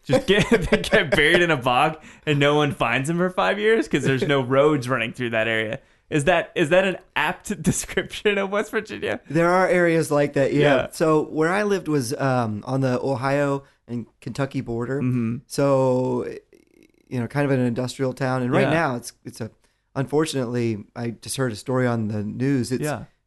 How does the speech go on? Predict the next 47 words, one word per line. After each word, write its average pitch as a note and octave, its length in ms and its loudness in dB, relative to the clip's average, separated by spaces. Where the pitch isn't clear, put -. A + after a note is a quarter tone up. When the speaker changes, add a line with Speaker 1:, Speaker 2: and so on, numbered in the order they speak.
Speaker 2:
got B2+ 160 0
a A#2+ 40 -2
lot A#2+ 220 0
of A2+ 80 -2
drug A2+ 240 -4
problems, G#2 320 -6
meth A2+ 320 -4
and, G#2+ 260 -4
Speaker 1:
No A2 120 0
Speaker 2:
and G2+ 100 2
Speaker 1:
kidding. B2 180 -2
Speaker 2:
heroin A#2+ 280 -2
because A2+ 340 -8
the B2+ 120 -2
economy's B2+ 480 -2
so A#2 160 -6
bad. G#2+ 320 -4
But - 160 0
when D#3+ 100 2
I A3+ 80 0
lived D3+ 220 0
there, B2 340 -2
you B2+ 60 -2
know, B2 260 0
the B2 440 -2
energy C3+ 360 0
industry B2 360 -2
was A#2+ 160 -2
doing B2 260 0
well. A#2+ 300 0
The, B2 120 2
Speaker 1:
Yeah, A#2 200 2
yeah. C#3+ 340 -6
Speaker 2:
you B2 80 -2
know, A2+ 420 -2
um, A2 380 -4
Speaker 1:
It's A#2 100 -4
like - 20 -
Speaker 2:
metals B2 220 2
and C3+ 100 4
all C3 100 2
that B2+ 220 4
Speaker 1:
the B2+ 80 -2
Speaker 2:
were C3 80 -2
doing - 260 -4
well. B2+ 140 2
Speaker 1:
nineties? A#2+ 380 -4